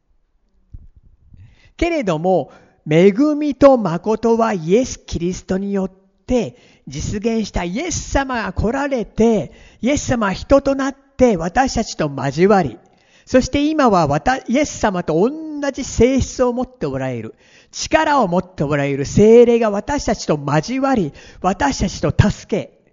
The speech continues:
私たちを助け、ね、恵みが実現した。恵みは、イエスは恵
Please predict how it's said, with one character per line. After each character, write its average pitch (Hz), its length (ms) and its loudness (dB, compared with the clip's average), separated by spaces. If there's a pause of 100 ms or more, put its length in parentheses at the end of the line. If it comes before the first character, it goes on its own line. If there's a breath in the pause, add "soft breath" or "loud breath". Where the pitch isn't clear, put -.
(200)
私 254 320 -4
た 202 100 -4
ち - 100 -4
を 139 60 2
助 - 640 -4
け、 - 40 -20 (480 soft breath)
ね、 220 280 -2
恵 170 140 4 (180)
み 302 160 -4
が 294 120 0
実 214 360 -6
現 269 340 6
し - 80 -6
た。 175 280 -2 (1200)
恵 170 140 2 (180)
み 294 160 -2
は、 254 360 -2 (260)
イ 196 100 2
エ 311 100 6
ス - 220 -2
は 160 280 2
恵 131 180 0